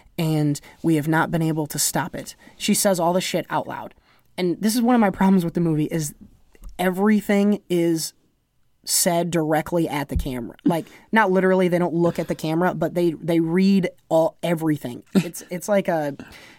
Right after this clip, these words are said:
it's like a fucking twelfth grader wrote the script and was like, "How are we gonna know that there's one ghost that's more powerful than all the other ghosts?" And then the other guy went,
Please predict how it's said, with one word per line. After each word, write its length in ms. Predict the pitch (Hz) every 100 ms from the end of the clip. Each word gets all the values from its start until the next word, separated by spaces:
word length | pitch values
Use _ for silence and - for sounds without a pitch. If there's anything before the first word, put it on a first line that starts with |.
| _
it's 180 | 165 214
like 140 | 202
a 80 | 175
fucking 300 | 185 170 160
twelfth 300 | - 165 -
grader 260 | 165 156 147
wrote 200 | 151 147
the 60 |
script 380 | - - 147 -
and 160 | 147 139
was 160 | 147
like, 220 | 143 127 - - -
"How 100 | - 220
are 160 | 247 247
we 100 | 233
gonna 200 | 214 208
know 480 | 202 233 220 196 185 - _
that 180 | 247 247
there's 220 | 254 220
one 240 | 202 233
ghost 480 | 220 233 226 226 - - -
that's 180 | 233 226
more 200 | 208 214
powerful 500 | 208 196 202 - 185
than 100 | 190
all 140 | 180
the 140 | 202 190
other 160 | 175
ghosts?" 520 | 175 185 180 - - - - - 302 -
And 140 | 185
then 80 | 180
the 100 | 170
other 180 | 175 175
guy 160 | 170 170
went, 220 | 165